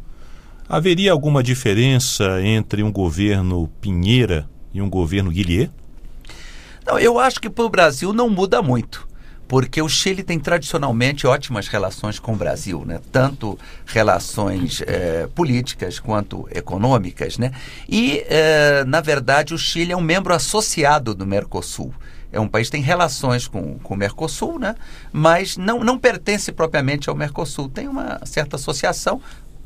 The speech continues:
Speaker 2: boas relações. O Chile é um dos países, né, talvez seja o país com um melhor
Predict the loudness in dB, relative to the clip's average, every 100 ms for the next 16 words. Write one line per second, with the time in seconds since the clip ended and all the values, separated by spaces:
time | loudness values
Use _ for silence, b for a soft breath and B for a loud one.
0 | -14 -12 -12 -8 0 2 2 2 2 2
1 | -2 -4 -8 B B 2 4 2 2 0
2 | 0 -6 2 2 4 -2 -6 -4 -2 0
3 | 0 0 2 2 2 -4 -2 -2 0 0
4 | 2 2 -2 -8 B B 0 2 4 4
5 | 2 -4 -8 -2 0 4 4 4 4 4
6 | 4 2 -2